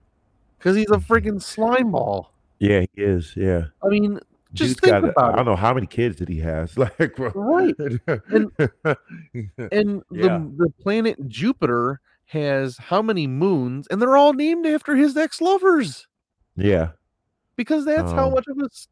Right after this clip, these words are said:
Speaker 1: geezeball he was. He just slept around.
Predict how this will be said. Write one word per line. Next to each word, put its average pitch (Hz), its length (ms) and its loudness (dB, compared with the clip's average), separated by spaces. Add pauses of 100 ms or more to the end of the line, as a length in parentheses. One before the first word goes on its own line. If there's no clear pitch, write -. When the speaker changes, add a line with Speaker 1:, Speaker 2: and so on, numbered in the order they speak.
(140)
Speaker 1:
geezeball 180 640 0
he 226 100 -2
was. 254 400 -2
He 185 100 -14
just 196 240 -14
slept 254 240 0
around. 254 600 -4